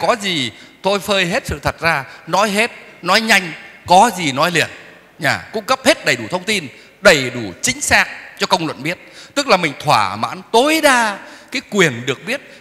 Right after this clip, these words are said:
cái nhu cầu được biết của công chúng vào thời điểm đó. Nha. Cái nguyên tắc đầu tiên là thế,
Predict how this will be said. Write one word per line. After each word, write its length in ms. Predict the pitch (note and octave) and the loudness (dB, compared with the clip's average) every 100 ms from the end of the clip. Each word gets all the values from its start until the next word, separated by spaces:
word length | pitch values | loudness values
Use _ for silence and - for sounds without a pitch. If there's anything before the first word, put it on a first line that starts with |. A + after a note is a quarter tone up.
| - | -6
cái 100 | C4+ | -2
nhu 320 | C4 C#4+ C#4 | 2 2 2
cầu 320 | - E3+ B2 | 2 2 2
được 160 | A#2+ - | -6 -8
biết 220 | C#3 G#3 | -6 -6
của 80 | A2+ | -8
công 180 | D#3 C#3 | -8 -10
chúng 220 | C#3 A2+ A2 _ - | -10 -12 -14 _ 0
vào 140 | C#3+ | 0
thời 200 | C#3 A#2 | 2 -2
điểm 180 | G#2+ F2 | -2 -6
đó. 180 | F2+ D#2 D#2 - - _ | -8 -10 -14 -20 -20 _
Nha. 240 | F3+ C#3 F#2+ - | 0 0 -2 -8
Cái 80 | - | -8
nguyên 140 | A#3+ D4 | -4 -2
tắc 160 | - | 0
đầu 100 | G3+ | 0
tiên 180 | G3 B3 | -2 0
là 100 | G3+ | 0
thế, 240 | F3+ F3+ | 0 -2